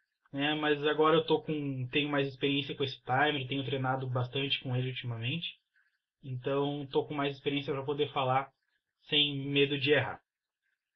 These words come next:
Então, esse timer, ele custa por volta de doze dólares, onze dólares, ah, em lojas como a Steak,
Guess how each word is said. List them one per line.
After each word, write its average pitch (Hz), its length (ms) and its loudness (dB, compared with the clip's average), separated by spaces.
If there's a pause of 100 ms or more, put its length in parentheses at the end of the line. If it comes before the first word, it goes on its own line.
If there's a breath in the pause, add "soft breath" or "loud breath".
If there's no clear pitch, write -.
Então, 185 380 0 (640)
esse 170 320 -4
timer, 160 480 2
ele 147 260 0
custa 170 340 0
por 180 160 0
volta 175 260 2
de 156 140 -2
doze 156 360 2
dólares, 120 540 0
onze 143 220 -4
dólares, 127 600 -2 (140)
ah, 117 460 -2 (800)
em 165 100 -6
lojas 147 320 2
como 127 240 -4
a 117 100 -4
Steak, 143 540 0